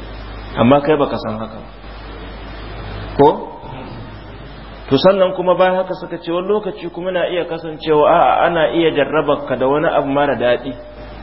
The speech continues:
don Ubangiji, subhanahu wata'ala, ya kankare maka wasu laifuffuka da kai masa. Laifin ka riga ka yi, ba wai maganar nan gaba za ka yi ba, ka yi shi. Kuma an rubuta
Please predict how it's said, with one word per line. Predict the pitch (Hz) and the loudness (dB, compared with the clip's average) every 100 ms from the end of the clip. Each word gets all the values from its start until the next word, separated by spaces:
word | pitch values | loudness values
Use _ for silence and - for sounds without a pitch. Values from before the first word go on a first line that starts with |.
| - - - - - - 127 | -16 -14 -14 -14 -14 -2 4
don | 156 | 6
Ubangiji, | 147 143 151 160 160 147 | 6 4 4 6 2 2
subhanahu | 135 131 147 156 147 | 0 4 6 6 2
wata'ala, | 151 143 123 - 147 151 156 156 - - - - - | 0 0 0 2 4 4 4 0 -2 -10 -14 -16 0
ya | 127 127 | 2 4
kankare | 151 160 160 151 135 143 | 2 2 2 4 4 4
maka | 151 147 131 | 2 0 0
wasu | 135 135 | 0 0
laifuffuka | 135 139 135 - 143 131 | 0 0 -2 -4 2 2
da | 113 - | 2 -4
kai | 113 107 | -4 -4
masa. | 104 - - - - - - - - - - - - - - 147 | -6 -12 -18 -18 -18 -18 -16 -16 -14 -12 -12 -12 -12 -12 -2 6
Laifin | 175 175 156 151 | 6 6 -2 2
ka | 156 | 2
riga | 151 123 113 | 2 0 -4
ka | - 117 | -4 -6
yi, | 110 - - - - 120 | -8 -14 -16 -16 -8 4
ba | 127 | 6
wai | 147 | 6
maganar | 160 147 151 139 | 4 4 4 4
nan | 143 127 | 2 0
gaba | 117 | 0
za | 117 120 | 2 0
ka | - | 0
yi | 101 | -8
ba, | 101 - - | -8 -10 2
ka | 135 147 | 4 4
yi | 156 160 | 2 -2
shi. | - - - - - - - - - - - - - - - - - - - - - | -8 -16 -16 -16 -16 -14 -14 -14 -14 -14 -14 -14 -14 -14 -14 -14 -14 -14 -14 -6 2
Kuma | 156 160 156 | 4 6 4
an | 165 | 4
rubuta | 185 175 165 160 | 0 0 -2 0